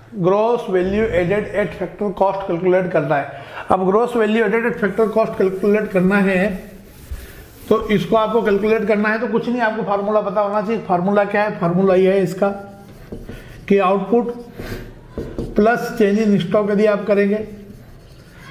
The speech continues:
change in stock यदि आप करेंगे तो क्या आएगा?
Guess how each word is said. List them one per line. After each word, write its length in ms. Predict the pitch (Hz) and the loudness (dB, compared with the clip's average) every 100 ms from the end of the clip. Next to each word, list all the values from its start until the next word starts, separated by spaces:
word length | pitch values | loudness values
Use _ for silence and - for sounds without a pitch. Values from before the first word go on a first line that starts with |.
| - - - | -20 -18 -2
change 200 | 202 220 | 0 2
in 140 | 220 | 2
stock 260 | 170 196 214 | 2 2 2
यदि 140 | 220 | 4
आप 200 | 220 214 - | 2 2 0
करेंगे 280 | 208 208 | 2 2
तो 120 | 202 196 | 0 2
क्या 220 | 214 202 | 2 2
आएगा? 220 | 202 208 | 2 0